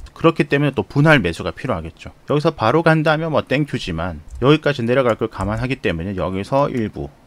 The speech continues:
여기서 또 일부, 여기서 일부 이렇게 해가지고 내려간다면 평단가를 이렇게 낮추는 작업을 해야 되겠죠. 그리고 난 다음에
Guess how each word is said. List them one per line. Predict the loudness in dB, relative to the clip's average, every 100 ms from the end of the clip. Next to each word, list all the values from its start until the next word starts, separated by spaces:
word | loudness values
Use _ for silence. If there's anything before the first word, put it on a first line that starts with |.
| -8
여기서 | -8 -6 -6 -2 -2 -2
또 | -2
일부, | -2 -4 -6 -10 -6
여기서 | -4 -2 0 0
일부 | 0 -4 -8 -8
이렇게 | -10 -4 -2
해가지고 | -2 -4 -6 -6 -6 -8 -10 -12 -12 0
내려간다면 | 4 6 6 4 2 0 -2
평단가를 | -4 -4 0 0 2 0
이렇게 | 0 -8
낮추는 | -10 -12 -4 -2 0
작업을 | -2 -4 -6 -6 -4
해야 | -4
되겠죠. | -4 -8 -12 -16 -16 -14 -14 -12 0
그리고 | 2 4
난 | 4 2 2
다음에 | 0 0 -2 -6